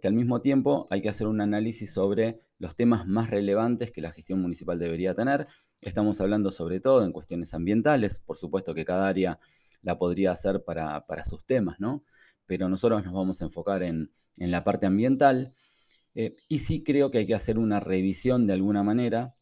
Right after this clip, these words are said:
de cuáles son esos temas más importantes que el área debería trabajar,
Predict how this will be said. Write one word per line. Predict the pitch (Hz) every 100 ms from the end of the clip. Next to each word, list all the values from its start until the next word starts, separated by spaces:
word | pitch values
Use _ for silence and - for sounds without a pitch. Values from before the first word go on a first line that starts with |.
| _
de | 101
cuáles | 107 110 107
son | 110
esos | 104 87 -
temas | 113 98 90
más | 104 98
importantes | 87 98 131 123 92 -
que | 82
el | 85
área | 87 80
debería | 78 78 87 87
trabajar, | 80 82 - 113 113